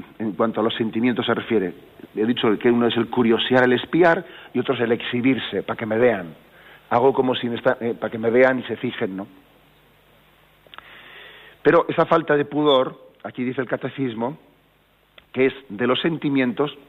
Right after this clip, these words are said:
y es también así más específicamente de, del cuerpo,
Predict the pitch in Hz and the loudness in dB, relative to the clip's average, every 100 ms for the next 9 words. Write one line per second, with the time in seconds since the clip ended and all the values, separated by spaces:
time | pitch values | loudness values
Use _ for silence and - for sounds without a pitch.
0 | - 131 131 - 135 127 131 123 131 123 | -2 2 2 2 0 2 0 0 0 0
1 | 131 - 135 - 123 117 110 123 120 117 | 0 0 -4 -2 -4 -2 -6 0 2 2
2 | 120 127 123 117 95 - - - - 113 | 0 0 2 2 2 -4 -20 -16 -2 0
3 | 107 117 110 - 82 | 0 0 -2 -2 -12